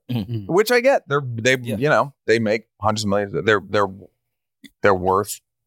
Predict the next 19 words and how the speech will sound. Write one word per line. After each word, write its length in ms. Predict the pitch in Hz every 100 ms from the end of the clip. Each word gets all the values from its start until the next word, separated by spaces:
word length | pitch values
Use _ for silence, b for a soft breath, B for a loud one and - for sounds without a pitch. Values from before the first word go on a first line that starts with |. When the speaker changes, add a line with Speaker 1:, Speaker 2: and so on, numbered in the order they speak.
| _ _ _ _ _ _ _ _ _ _ -
Speaker 3:
so 280 | - - 104
much 180 | 101
money. 260 | 98 98 101
They're, 300 | 92 98 90 -
and 180 | - 110
they're 120 | 107
worth 260 | 101 101 104
so 100 | -
much 140 | 101
money 160 | 92 98
to 40 |
the 60 | 90
people 220 | 98 87
around 220 | 82 82
them. 100 | 85
So, 260 | - 82 82 _ _ -
and 380 | 185 180 156 131 _
clearly 420 | 170 170 143 123
they, 420 | 120 107 107 101